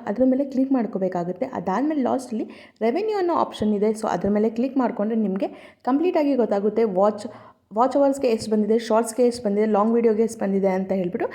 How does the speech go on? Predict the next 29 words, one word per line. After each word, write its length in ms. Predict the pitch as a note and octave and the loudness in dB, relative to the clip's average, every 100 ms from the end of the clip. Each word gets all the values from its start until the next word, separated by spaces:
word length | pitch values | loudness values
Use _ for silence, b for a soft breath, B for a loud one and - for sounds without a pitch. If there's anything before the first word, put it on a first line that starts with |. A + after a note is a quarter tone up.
| B B | B B
So 100 | - - | -6 -2
ಅದಾದ್ಮೇಲೆ 640 | G#3 A3 C#4+ E4+ E4+ E4 - B B C4+ | 0 2 2 2 2 0 -4 B B -8
ಇಲ್ಲಿ 140 | C#4+ A3 | -2 2
ಓವರ್ 300 | A3 B3 D#4+ | 4 6 4
ವ್ಯೂಗೆ 340 | D#4 C#4+ B3+ | 4 4 4
ಬಂದರೆ 280 | B3 G#3+ C4 | 4 2 2
ಎಸ್ಟಿಮೇಟೆಡ್ 520 | G#3+ G3+ A3 A3 A3 | 0 -2 -2 0 2
ರೆವೆನ್ಯೂ 320 | G#3+ G#3+ C#4 | 2 2 2
ಮೇಲೆ 180 | D#4 D4 | 4 4
ಮತ್ತೆ 280 | C4+ B3 D4+ | 2 0 0
ಕ್ಲಿಕ್ 260 | C4+ C4 A3 | 0 0 0
ಮಾಡಿದ್ರೆ 340 | G3+ G3 D4+ G#4 - | 0 0 0 -2 -4
so 80 | - G3+ | -4 0
ಯಾವ್ಯಾವ 360 | G#3+ G#3+ A3+ D#4 G#3+ | 2 2 2 0 2
ವಿಡಿಯೋಸ್‌ಗೆ 520 | A#3 C#4 D#4+ D#4+ F4+ B B _ | 0 2 -2 -4 -10 B B _
ಎಷ್ಟೆಷ್ಟೆಲ್ಲ 560 | A3+ A3+ C#4+ C#4+ D4+ G4+ G4 | -6 0 -2 0 -2 0 0
ವ್ಯೂ, 200 | B3+ B3 | 2 2
ಆ, 120 | G#3 F#3+ F#3+ | 4 2 2
ಡಾಲರ್ಸ್ 360 | G3+ G#3 A#3 G#3 | 2 4 2 2
ಬಂದಿದೆ 300 | G#3 G3+ G3+ | 2 4 2
ಅಂತ 200 | G3 G3 | 2 2
ಹೇಳ್ಬಿಟ್ಟು 340 | G3+ F#3+ A3 F#4 | 0 0 -2 -4
ಕಂಪ್ಲೀಟಾಗಿ 840 | - - _ _ A4 A#4 F#4 D#4 | -10 -20 _ _ 0 2 2 2
ಡೀಟೇಲ್ನ 360 | C#4 C4 A#3+ A#3+ A#3 | 2 2 2 2 4
ಅವರೇ 240 | G3 G3+ | 4 4
ಶೇರ್ 260 | A3 G3 F#3 | 2 0 0
ಮಾಡಿರ್ತಾರೆ. 440 | F#3 F3+ F3+ F3+ | 0 0 0 0
So 160 | G3 G#3+ | 0 0
ನೋಡಿದ್ರಲ್ಲ, 500 | G3 G3 F#3 F#3 F#3 | 2 0 0 0 -2